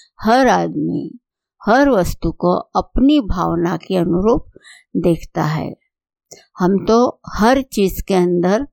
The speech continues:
गुणों की दृष्टि से ही देखे,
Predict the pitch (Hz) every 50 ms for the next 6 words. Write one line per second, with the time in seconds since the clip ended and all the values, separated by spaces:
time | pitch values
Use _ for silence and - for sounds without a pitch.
0 | _ _ _ _ _ _ _ _ - - 190 - 190 196 202 208 226 247 262 262
1 | - - 302 311 180 190 196 185 175 - - - 180 165 - - 180 170 165 175
2 | 170 156 170 165 165 - - - 214 233 240 190 - -